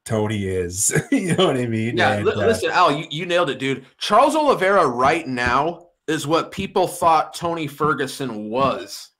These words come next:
Speaker 1: Yeah.
Speaker 2: Okay? And,
Speaker 1: Exactly.
Speaker 2: and, and, and, and maybe at one point, Tony Ferguson was that, but he ain't anymore, not even close. And if you ask me, Oliveira is what Tony was supposed to be,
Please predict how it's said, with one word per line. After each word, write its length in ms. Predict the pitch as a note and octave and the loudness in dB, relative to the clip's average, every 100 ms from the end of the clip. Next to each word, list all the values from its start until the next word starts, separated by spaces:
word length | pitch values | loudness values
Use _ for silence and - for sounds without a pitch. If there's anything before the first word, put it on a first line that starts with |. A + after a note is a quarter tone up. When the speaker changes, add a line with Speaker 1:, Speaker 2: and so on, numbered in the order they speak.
| _ | _
Speaker 1:
Yeah. 280 | A2+ G#2 - - _ _ _ _ _ _ _ _ _ _ | -2 -2 -2 -12 _ _ _ _ _ _ _ _ _ _
Speaker 2:
Okay? 280 | B2+ B2+ C#3 | -6 -2 0
And, 80 | B2+ | 0
Speaker 1:
Exactly. 380 | A2+ A2 E3+ F3+ | -2 0 2 4
Speaker 2:
and, 100 | F#3+ | 2
and, 200 | F3 G3 F#3+ | 2 2 2
and, 120 | G3 | 2
and 120 | F#3 F#3+ | 2 2
maybe 200 | G#3+ G#3 | 4 4
at 80 | |
one 180 | E3+ G3 | 4 2
point, 380 | F#3+ E3+ D#3+ D3+ - _ - | 4 2 2 -2 -12 _ -6
Tony 220 | G#3 G3 | -2 0
Ferguson 580 | F3 F#3+ F#3 F#3+ D3+ B2+ | 2 2 2 -2 -2 0
was 480 | D3 F#3+ F#3 C3+ B2+ | 4 6 4 0 -2
that, 440 | B2+ G2+ - - _ _ - | 2 2 -2 -8 _ _ -4
but 440 | C#3 D#3 D3 - | 2 4 4 2
he 300 | - A3 G#3+ | -4 -4 0
ain't 180 | G3+ G#3+ | 2 2
anymore, 680 | G#3 G3+ G3 F#3+ D#3+ D#3 D#3 | 0 0 2 4 4 2 -4
not 320 | D#3+ E3+ F#3 | -4 2 2
even 240 | F#3 F3 D#3 | 2 0 -2
close. 500 | F3 D#3+ D3 C#3+ - _ _ - | 0 2 2 -2 -14 _ _ -6
And 120 | D#3 | -4
if 80 | D3 | 0
you 100 | F3+ | 2
ask 260 | D#3+ - | 2 0
me, 260 | F3+ D#3 C#3 _ - | -4 -4 -6 _ 0
Oliveira 760 | F#3 F#3 C#3 F3 E3+ C#3+ C#3 - _ - | 4 4 4 4 4 2 -2 -12 _ -4
is 200 | D#3+ C3+ | -4 0
what 260 | E3 D#3 | 0 0
Tony 280 | - F3 F3 | -2 -4 -2
was 220 | D#3 D3+ | 0 -2
supposed 400 | D#3 C#3+ D3 D3 | -2 -4 -4 -4
to 80 | E3+ | -6
be, 340 | D#3+ F3+ F#3+ | -6 -6 -8